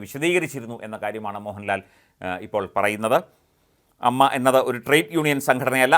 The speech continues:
അഭിനേതാക്കൾക്ക് ബുദ്ധിമുട്ടുണ്ടാകുമ്പോൾ അവർക്കൊപ്പം താങ്ങായി നിൽക്കാനാണ് സംഘടന ഉണ്ടാക്കിയത് എന്ന കാര്യവും മോഹൻലാൽ വിശദീകരിച്ചു. അമ്മയെ കുറ്റപ്പെടുത്തുന്നതാണ്, ആ, എന്തിനും ഏതിനും അമ്മയെ കുറ്റപ്പെടുത്തുന്ന ഒരു സമീപനമാണ് ഇപ്പോൾ,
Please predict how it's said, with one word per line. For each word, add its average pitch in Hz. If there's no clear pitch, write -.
അഭിനേതാക്കൾക്ക് 147
ബുദ്ധിമുട്ടുണ്ടാകുമ്പോൾ 139
അവർക്കൊപ്പം 139
താങ്ങായി 165
നിൽക്കാനാണ് 131
സംഘടന 120
ഉണ്ടാക്കിയത് 117
എന്ന 113
കാര്യവും 104
മോഹൻലാൽ 104
വിശദീകരിച്ചു. 104
അമ്മയെ 113
കുറ്റപ്പെടുത്തുന്നതാണ്, 127
ആ, -
എന്തിനും 175
ഏതിനും 175
അമ്മയെ 139
കുറ്റപ്പെടുത്തുന്ന 135
ഒരു 117
സമീപനമാണ് 120
ഇപ്പോൾ, 113